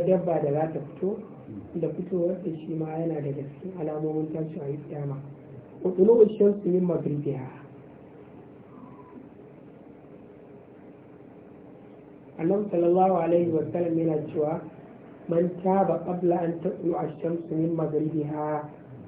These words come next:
taba Allahu alaihi." Duk wanda ya tuba kafin rana ta hudu ta yamma, Allah zai karɓi tubansa. An ce, kamar da ya zo a wasu nassoshin, kullum idan rana ta faɗi, to ba ta fito ba, sai ta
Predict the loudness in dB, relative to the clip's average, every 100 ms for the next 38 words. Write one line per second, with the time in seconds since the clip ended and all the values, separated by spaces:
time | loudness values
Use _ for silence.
0 | -2 2 4 4 4 0 0 0 2 2
1 | 0 -2 -8 -10 -2 2 6 8 12 12
2 | 12 6 6 6 8 6 6 4 6 6
3 | 8 6 4 0 0 2 2 8 8 8
4 | 2 -2 -2 -10 -12 -14 -12 -10 -12 -12
5 | -6 0 2 2 0 -2 -4 -4 -4 -4
6 | -2 -4 -6 -12 -16 -20 -20 -2 4 4
7 | 6 10 10 10 2 8 12 12 12 12
8 | 10 8 6 6 2 0 0 0 -4 -2
9 | 0 0 -2 -12 -18 -12 4 6 8 8
10 | 8 8 8 8 8 6 6 6 4 2
11 | -8 -14 -18 -14 -4 -2 2 2 2 -6
12 | -10 -16 -18 -18 -14 -14 -16 -16 -2 0
13 | 4 4 4 2 -4 -6 -4 -2 -2 -6
14 | -14 -20 -20 -4 -2 2